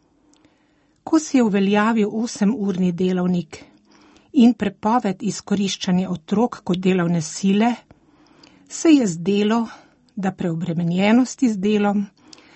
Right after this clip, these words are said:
s strani delodajalcev ne bo več. Prav tako izkoriščanja in preobremenjevanja otrok. Sodobni čas pa vendarle prinaša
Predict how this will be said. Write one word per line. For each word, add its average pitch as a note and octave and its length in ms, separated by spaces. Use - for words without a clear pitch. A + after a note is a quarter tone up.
s - 200
strani G#3 460
delodajalcev F#3+ 840
ne A3+ 120
bo B3+ 160
več. E3+ 440
Prav G#3+ 180
tako F#3+ 440
izkoriščanja F#3 1000
in D4+ 240
preobremenjevanja F3+ 920
otrok. F3 540
Sodobni G3 720
čas - 540
pa - 160
vendarle G#3+ 1300
prinaša F#3 720